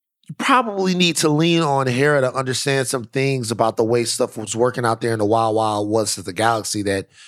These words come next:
maybe you don't know about. This guy is a fucking dick face.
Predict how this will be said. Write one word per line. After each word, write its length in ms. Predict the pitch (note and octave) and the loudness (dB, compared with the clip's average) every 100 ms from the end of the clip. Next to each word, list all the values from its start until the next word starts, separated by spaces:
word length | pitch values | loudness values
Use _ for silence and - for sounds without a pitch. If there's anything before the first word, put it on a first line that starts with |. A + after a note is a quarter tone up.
| - _ - | -20 _ 0
maybe 200 | B2 A2+ | 0 2
you 140 | A#2 | 0
don't 220 | A#2 G2+ | 2 0
know 160 | A#2 A2+ | 0 0
about. 340 | F#2 E2+ - - | 0 -8 -6 -4
This 140 | F3 | 0
guy 240 | A#2 G#2+ | 0 0
is 140 | F#2 F#2 | -2 -8
a 100 | E2+ - _ | -14 -20 _
fucking 420 | C#3+ D3 A#2+ F2+ - | -2 0 -4 -6 -2
dick 160 | - | -2
face. 560 | - - D#2+ - - - | -2 -10 -10 -8 -8 -8